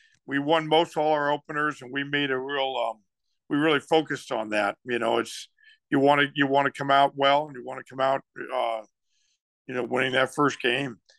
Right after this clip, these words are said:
But it's, um, you know, you never know how things are gonna go because you practice so much, and you don't, you don't really have any film,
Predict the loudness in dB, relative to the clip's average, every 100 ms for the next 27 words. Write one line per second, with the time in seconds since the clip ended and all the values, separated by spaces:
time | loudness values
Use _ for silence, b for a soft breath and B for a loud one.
0 | b -2 2 2 2 -2 0 2 0 -6
1 | b b 2 4 4 4 2 0 0 0
2 | -2 -8 -6 -4 -2 -2 -2 -10 -14 -14
3 | 0 2 2 0 -12 -8 -6 -2 -2 -4
4 | -12 -4 -4 -4 -10 _ _ _ -8 -4
5 | -4 0 0 2 2 0 -6 -2 0 0
6 | -6 -14